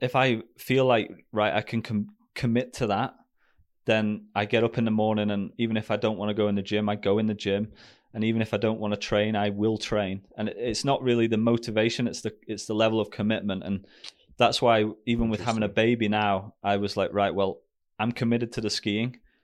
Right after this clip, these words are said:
Speaker 1: So I know I can still do the training. So I'm gonna do it."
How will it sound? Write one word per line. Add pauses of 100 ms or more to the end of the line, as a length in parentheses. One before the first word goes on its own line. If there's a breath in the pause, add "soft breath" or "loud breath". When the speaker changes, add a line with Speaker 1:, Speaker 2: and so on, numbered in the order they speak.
(140)
Speaker 1:
So (440)
I
know
I
can
still
do
the
training. (840)
So
I'm
gonna
do
it."